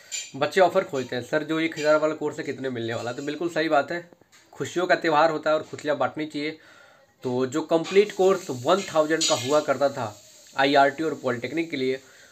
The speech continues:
वो आपको मिलेगा आज से, यानी कि दो तारीख है, यानी धनतेरस है आज, चार को दिवाली है।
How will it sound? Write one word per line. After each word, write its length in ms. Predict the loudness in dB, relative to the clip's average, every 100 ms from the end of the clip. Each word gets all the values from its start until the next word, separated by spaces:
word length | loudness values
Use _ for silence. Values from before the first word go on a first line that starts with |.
| -20 0
वो 80 | 2
आपको 320 | 2 2 -4
मिलेगा 340 | 0 0 0
आज 360 | 0 2 2 0
से, 300 | -6 -4 -4 -10 _ _ _ _ -2
यानी 200 | -2 0
कि 140 | -2
दो 220 | 0 0 4
तारीख 340 | 4 4 -2
है, 360 | -6 -6 -16 _ -6
यानी 120 | -4
धनतेरस 540 | -4 -6 -2 -2 0
है 60 | 2
आज, 240 | 2 2 -8 -20 -20 _
चार 240 | 2 2 2
को 100 | 0
दिवाली 360 | 4 4 4
है। 240 | 0 -4